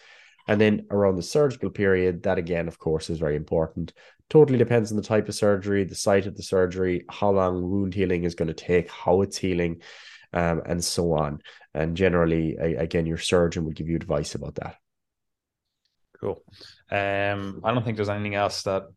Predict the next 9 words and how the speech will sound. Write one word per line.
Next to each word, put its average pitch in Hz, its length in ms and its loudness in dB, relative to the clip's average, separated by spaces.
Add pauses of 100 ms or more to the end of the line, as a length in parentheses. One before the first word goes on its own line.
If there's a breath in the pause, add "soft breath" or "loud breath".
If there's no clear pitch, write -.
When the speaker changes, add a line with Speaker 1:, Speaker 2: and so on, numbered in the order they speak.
Speaker 2:
I 113 160 4
want 101 440 -2
to 95 400 -6
interject 98 640 -8
or 95 520 -4
add 101 320 0 (180)
to 113 140 -2
this 113 140 -6
conversation. 113 800 -2